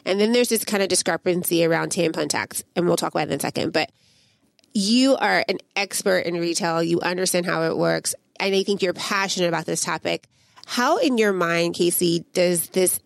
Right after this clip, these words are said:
impact women in general? Like, how is this happening, first of all, and then how is it impacting women?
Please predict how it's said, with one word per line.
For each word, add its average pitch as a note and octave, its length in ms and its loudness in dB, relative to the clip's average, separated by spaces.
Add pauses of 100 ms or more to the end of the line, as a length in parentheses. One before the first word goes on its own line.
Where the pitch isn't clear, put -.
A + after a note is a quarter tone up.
(120)
impact G3 640 0
women E3+ 320 0
in D#3 100 -2
general? D#3 340 -4
Like, - 260 -2
how G3+ 280 0
is G#3+ 140 2
this G3 180 0
happening, F3+ 580 -4
first - 260 0
of A#3 80 0
all, B3+ 160 2
and G3+ 100 -2
then F#3 80 -2
how F3 180 -2
is F3 120 0
it F3+ 120 0
impacting E3 520 -4
women? - 340 -10